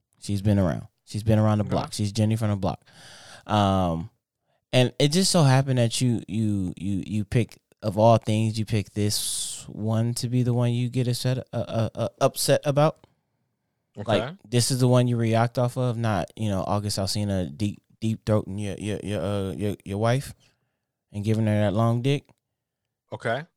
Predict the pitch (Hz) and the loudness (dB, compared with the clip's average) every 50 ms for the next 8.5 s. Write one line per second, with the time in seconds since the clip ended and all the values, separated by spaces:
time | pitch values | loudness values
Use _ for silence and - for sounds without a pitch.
0 | _ _ _ _ _ _ _ 120 123 131 127 147 135 120 120 120 117 117 113 110 | _ _ _ _ _ _ _ 0 2 2 4 4 2 4 4 4 4 6 4 4
1 | 110 104 98 101 107 104 104 98 - - 107 98 95 95 - - 107 95 82 69 | 2 2 0 0 0 0 0 0 0 2 2 2 2 0 0 -2 -4 -4 -4 -8
2 | - - _ _ _ _ _ - - 101 85 73 87 95 95 - 98 92 92 90 | -10 -16 _ _ _ _ _ -6 -4 -2 -2 -2 -2 -4 -4 -4 -6 -6 -4 -6
3 | 87 - - - - - 92 87 - - 85 73 76 69 65 - - - - - | -6 -8 -10 -12 -8 -6 -6 -6 -6 -6 -8 -8 -8 -10 -12 -14 -16 -20 -20 -20
4 | - - 117 110 104 113 123 139 147 143 131 117 113 110 110 110 110 - 113 101 | -8 -2 -2 2 4 6 6 6 4 2 0 0 0 2 0 0 0 -2 -2 -2
5 | 98 - - 120 117 117 110 107 107 104 104 98 - 101 92 92 95 - - 95 | -2 -2 0 2 2 2 2 0 0 0 -2 -2 -2 -4 -4 -4 -6 -6 -6 -6
6 | 90 78 - - _ _ _ - - 98 92 90 90 87 90 92 95 95 92 90 | -6 -6 -8 -12 _ _ _ -12 -6 -4 -2 -2 -2 -2 0 0 0 2 2 0
7 | 87 90 - - 87 87 85 - - 101 95 - - 92 92 92 95 95 92 90 | 0 -2 -4 -4 -6 -6 -6 -6 -6 -8 -6 -6 -6 -6 -4 -2 -2 -2 -2 -2
8 | 90 85 87 78 67 58 - - - | -4 -4 -6 -8 -8 -8 -12 -14 -18